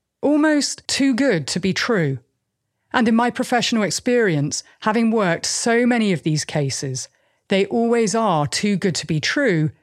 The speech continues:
meaning that they're not true. They're false impressions. In my opinion, the author knew exactly what he was doing. And it's a form of love bombing.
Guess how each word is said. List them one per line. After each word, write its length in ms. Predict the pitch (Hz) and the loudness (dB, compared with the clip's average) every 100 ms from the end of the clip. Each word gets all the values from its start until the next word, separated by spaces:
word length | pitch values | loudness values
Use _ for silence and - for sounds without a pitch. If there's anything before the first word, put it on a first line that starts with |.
| _ _ _ _ | _ _ _ _
meaning 600 | 208 240 220 165 156 156 - _ _ _ - | 0 2 2 2 0 -2 -6 _ _ _ -2
that 160 | 208 | 2
they're 120 | 202 | 2
not 280 | 196 214 - | 4 2 -2
true. 380 | - 165 135 135 - _ _ _ _ | -2 -2 -2 -4 -10 _ _ _ _
They're 180 | 196 190 | 0 0
false 420 | - 233 220 - | -2 0 0 0
impressions. 840 | 196 190 190 165 - 131 127 - - _ _ _ _ _ | -2 0 -2 -2 -2 -4 -6 -8 -12 _ _ _ _ _
In 80 | 220 | 0
my 160 | 254 277 | 2 2
opinion, 420 | 277 285 285 208 | 2 2 4 2
the 120 | 214 | 2
author 560 | 233 247 - 180 156 170 | 2 0 0 0 0 0
knew 160 | 214 | 0
exactly 580 | 208 175 226 214 - 185 | 0 0 0 0 -2 -2
what 200 | 175 175 | -2 -2
he 100 | 180 | -2
was 160 | 170 147 | -2 0
doing. 440 | 190 160 139 143 - _ - | 0 0 0 -4 -8 _ -2
And 100 | 240 | 0
it's 140 | 247 | 0
a 60 | 277 | -4
form 380 | - 262 277 262 | -4 0 2 2
of 120 | 208 | 2
love 320 | 214 226 196 | 0 0 0
bombing. 380 | 180 151 135 | 0 0 0